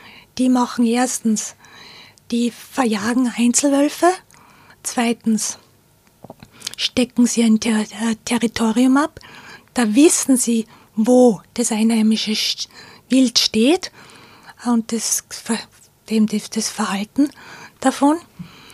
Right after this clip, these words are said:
Und, äh, es ist erst dann zweitrangig, dass sie ihre, also diese, die, die, die, ähm, Haustiere in ihrem Territorium irgendwie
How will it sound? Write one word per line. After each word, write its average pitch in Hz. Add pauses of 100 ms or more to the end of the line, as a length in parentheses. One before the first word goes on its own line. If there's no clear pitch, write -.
(520)
Und, 262
äh, 247 (520)
es 233
ist 240
erst 247
dann 233
zweitrangig, 226 (340)
dass -
sie 233 (640)
ihre, 226 (160)
also 208
diese, 220 (220)
die, 220
die, - (220)
die, 226 (1080)
ähm, 214 (1400)
Haustiere 247 (260)
in 262
ihrem 233
Territorium 214 (840)
irgendwie 202